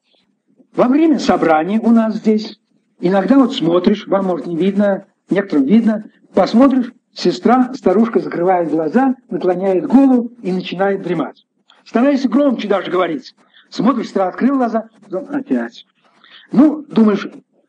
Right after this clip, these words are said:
старенькая она, слабенькая, слабенькая старушка, верно? Но Евтих, он не старенький, он молодой, он юноша, о котором писал Иоанн, что Слово Божие в нём пребывает. Он силен, он победил лукавого.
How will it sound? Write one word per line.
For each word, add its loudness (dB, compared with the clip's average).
старенькая -2
она, -8
слабенькая, -4
слабенькая -2
старушка, -6
верно? 0
Но 4
Евтих, 0
он 2
не 2
старенький, 0
он 4
молодой, 2
он 2
юноша, 2
о 0
котором 2
писал 0
Иоанн, 0
что -2
Слово 2
Божие 4
в 2
нём 2
пребывает. -2
Он 2
силен, 4
он 0
победил 2
лукавого. 2